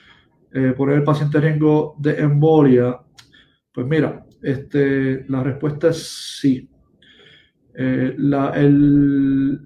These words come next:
la tecnología que hace la te-, la aterectomía, que es un catéter especial que rompe la placa, rompe la, rompe la enfermedad,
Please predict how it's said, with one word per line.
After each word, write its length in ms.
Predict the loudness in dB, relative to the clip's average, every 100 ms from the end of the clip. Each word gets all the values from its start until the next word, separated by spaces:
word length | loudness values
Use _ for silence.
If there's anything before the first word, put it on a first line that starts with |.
| -4
la 140 | -4
tecnología 680 | -2 -2 0 0 2 0 0
que 100 | -2
hace 280 | 0 0 2
la 120 | 2
te-, 220 | 2 0 -2
la 120 | -4
aterectomía, 580 | -2 -4 -4 -6 -4 -4
que 60 |
es 60 | -4
un 120 | -4
catéter 360 | -4 -4 -4 -6
especial 380 | -6 -6 -6
que 140 | -6 -6
rompe 380 | -6 -8 -4 -4
la 120 | -2
placa, 340 | 0 -2 -2
rompe 220 | -6 -4
la, 120 | -6 -6
rompe 300 | -10 -4 0
la 100 | 0
enfermedad, 580 | -2 -2 0 0 0